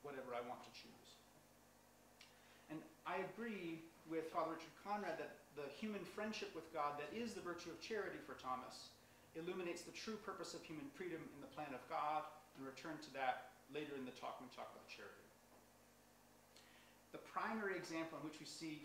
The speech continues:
freedom's characteristic selection among options is the choice of the means to the end, what Aquinas calls electio, which is a useful good, he says. Because electio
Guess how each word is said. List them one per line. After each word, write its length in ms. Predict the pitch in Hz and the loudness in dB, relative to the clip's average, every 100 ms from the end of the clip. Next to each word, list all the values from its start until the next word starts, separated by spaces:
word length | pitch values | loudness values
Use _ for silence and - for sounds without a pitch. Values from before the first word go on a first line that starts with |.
| - | -2
freedom's 320 | 165 156 - - | 0 2 -2 -2
characteristic 600 | 160 - 156 - 147 - - | -2 -2 -4 -2 -4 -4 -10
selection 480 | - 147 156 156 151 | -8 -2 0 0 -2
among 200 | 131 127 135 | -2 -2 0
options 720 | 165 - - 123 143 - - - - - - | 0 0 -4 -4 -4 -6 -6 -12 -20 -20 -12
is 120 | 131 | -8
the 120 | 156 | -4
choice 400 | - 180 175 170 | -2 2 2 2
of 120 | 165 135 - 139 | 0 -2 -8 -8
the 80 | 143 | -4
means 320 | 165 170 170 - | 0 2 0 -2
to 80 | 139 | -6
the 160 | 139 151 | -4 -4
end, 320 | 139 113 - - - 131 | -4 -4 -8 -16 -10 -6
what 120 | 131 | -4
Aquinas 320 | - 139 - - | 0 -2 -2 -2
calls 440 | 139 127 131 - - - - | 0 0 -2 -10 -14 -20 -6
electio, 520 | 127 143 - - 117 104 - - - - - - - | 0 0 0 -4 -4 -8 -12 -16 -20 -20 -20 -14 -8
which 160 | 156 | -2
is 160 | 160 135 | -2 0
a 240 | 139 135 - 185 | 2 2 0 -4
useful 400 | 202 - 143 131 | -4 -2 -2 -2
good, 160 | 123 - - | -4 -6 -8
he 80 | 113 | -10
says. 480 | - 101 - - - - - - - - - - - - - - - | -8 -8 -10 -10 -12 -18 -20 -18 -12 -12 -12 -18 -20 -20 -18 -18 -10
Because 400 | 165 - 240 233 | -10 6 8 8
electio 560 | 190 190 - 190 175 | 6 4 2 2 2